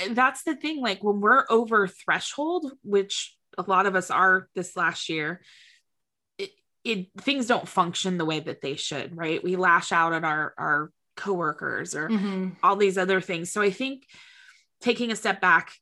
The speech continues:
Speaker 1: getting us under threshold again to a place where we're feeling a little bit healthier ourselves,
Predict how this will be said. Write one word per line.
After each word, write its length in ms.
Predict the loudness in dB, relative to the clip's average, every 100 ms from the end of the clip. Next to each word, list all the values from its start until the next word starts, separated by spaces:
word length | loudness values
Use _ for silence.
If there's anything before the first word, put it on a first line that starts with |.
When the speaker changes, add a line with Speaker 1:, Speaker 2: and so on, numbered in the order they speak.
| -4
Speaker 1:
getting 240 | -4 -2
us 140 | -4 -2
under 280 | -2 2 2
threshold 560 | 2 -2 -4 -4 -4 -4
again 320 | -4 -6 -6
to 180 | -4 -4
a 40 |
place 360 | -2 -2 -2 -2
where 120 | -4
we're 280 | 0 0 0
feeling 400 | -4 -4 -4 -2
a 40 |
little 160 | -2 -2
bit 160 | -4 -6
healthier 640 | -4 -6 -6 -4 0 2
ourselves, 800 | 2 -2 0 2 2 0 -8